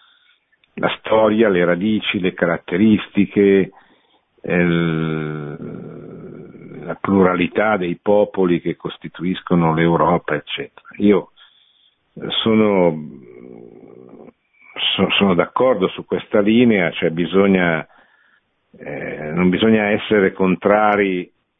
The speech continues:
all'Europa, cioè al-, al-, al-, agli Stati Uniti d'Europa.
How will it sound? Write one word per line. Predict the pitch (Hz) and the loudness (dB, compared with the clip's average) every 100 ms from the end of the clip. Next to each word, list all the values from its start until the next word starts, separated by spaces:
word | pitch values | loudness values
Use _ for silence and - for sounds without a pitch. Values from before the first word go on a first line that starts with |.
| _ _ _ _ _ _ _ _ _ _ _ _ | _ _ _ _ _ _ _ _ _ _ _ _
all'Europa, | 101 98 95 92 92 90 101 95 - 80 | 0 4 4 6 4 4 2 -2 -4 -4
cioè | - 90 90 | 0 0 2
al-, | - 85 80 | 0 -6 -6
al-, | - 82 82 | -4 -2 -2
al-, | 78 82 78 | -2 -4 -2
agli | 85 85 - | 0 0 -2
Stati | - 98 98 | -2 0 2
Uniti | 95 95 92 90 | 4 4 2 2
d'Europa. | 90 85 90 85 76 - 71 | 4 4 2 0 -2 -8 -16